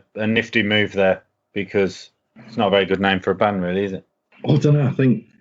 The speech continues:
Speaker 2: you know, that's a, a tremendous name in terms of using your big words.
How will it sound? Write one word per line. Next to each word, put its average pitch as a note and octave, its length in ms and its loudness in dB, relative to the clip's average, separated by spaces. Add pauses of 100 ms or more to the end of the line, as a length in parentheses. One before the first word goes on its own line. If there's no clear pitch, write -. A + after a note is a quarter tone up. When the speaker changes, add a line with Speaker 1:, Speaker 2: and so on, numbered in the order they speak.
(100)
Speaker 2:
you A#2 160 2
know, F2 240 -2 (480)
that's - 200 -8
a, F2 260 2
a - 40 -8
tremendous F#2+ 680 0
name D#2 260 -6
in E2 140 -6
terms E2 340 -2
of D#2 80 -4 (360)
using F2 360 0
your E2 80 -4
big D#2+ 200 0
words. D#2+ 540 0